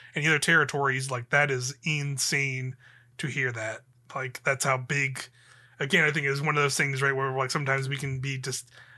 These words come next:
as, like, you know, living in the U S and not being really tuned into other countries and regions and what they, what they buy and sell really into. Like,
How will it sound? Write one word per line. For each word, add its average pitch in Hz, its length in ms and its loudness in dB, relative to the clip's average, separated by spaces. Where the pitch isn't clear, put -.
as, 139 220 2
like, 131 220 -2
you 131 60 -4
know, 123 180 -6
living 139 220 -2
in 135 80 -2
the 131 80 -6
U 135 180 0
S 131 280 4
and 127 320 -6
not 131 180 0
being 131 360 -4
really 135 420 -2
tuned 151 320 0
into 143 580 -2
other 135 460 4
countries 143 560 2
and 131 120 0
regions 131 600 0
and 131 160 -4
what 131 160 -2
they, 127 180 -6
what 127 220 -8
they 127 140 -8
buy 127 260 0
and 123 180 -6
sell 131 240 -2
really 123 220 -6
into. 131 400 -6
Like, 120 260 -12